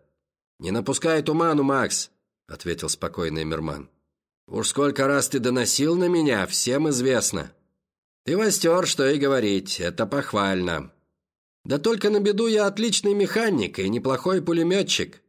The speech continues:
а такие здесь нужны сейчас больше, чем ты. Вот почему тебе так не везёт. Сколько, собственно, тебе лет? Заткнись.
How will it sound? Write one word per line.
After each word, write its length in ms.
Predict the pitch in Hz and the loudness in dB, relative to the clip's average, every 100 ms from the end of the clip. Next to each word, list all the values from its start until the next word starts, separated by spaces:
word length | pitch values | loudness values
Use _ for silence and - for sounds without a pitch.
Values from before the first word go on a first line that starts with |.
| _ - | _ -8
а 140 | 95 | -4
такие 420 | 147 156 254 254 | -4 -2 0 0
здесь 340 | 214 240 226 226 | 0 2 2 2
нужны 380 | 220 208 233 | 0 0 0
сейчас 420 | 208 214 - 214 196 | 0 0 0 0 2
больше, 420 | 180 180 180 185 | 2 2 2 0
чем 260 | 185 175 | 0 0
ты. 320 | 143 110 78 - _ _ - - - _ | 0 0 -2 -8 _ _ -20 -20 -20 _
Вот 320 | 92 143 180 180 | -4 0 0 0
почему 360 | 190 214 214 | 0 2 2
тебе 260 | - 185 170 | 2 2 2
так 240 | 165 151 | 2 0
не 120 | 156 | 2
везёт. 520 | 151 156 127 90 - - _ _ _ _ _ | 2 2 2 0 -2 -14 _ _ _ _ _
Сколько, 360 | - 262 285 254 | -4 -2 0 0
собственно, 500 | 277 214 - 247 214 | 2 0 -2 0 0
тебе 260 | 233 214 | 0 2
лет? 320 | 151 87 - _ _ _ _ - | 2 0 -6 _ _ _ _ -4
Заткнись. 600 | 117 165 180 151 98 - | -2 0 0 0 0 -6